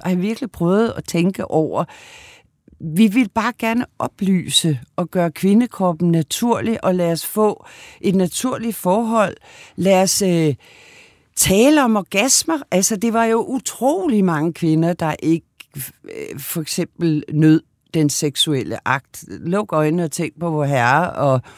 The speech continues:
så kunne der være, øh, små celler af kvinder, der dyrkede det.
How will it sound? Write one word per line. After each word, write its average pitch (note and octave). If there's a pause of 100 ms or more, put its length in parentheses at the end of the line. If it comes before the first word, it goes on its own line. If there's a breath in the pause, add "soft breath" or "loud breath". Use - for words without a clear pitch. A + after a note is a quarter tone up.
(460 loud breath)
så G3+
kunne C#4+
der G#3
være, D3+ (240)
øh, -
små F#3
celler F3
af D3
kvinder, D#3
der C3
dyrkede G3+
det. D3+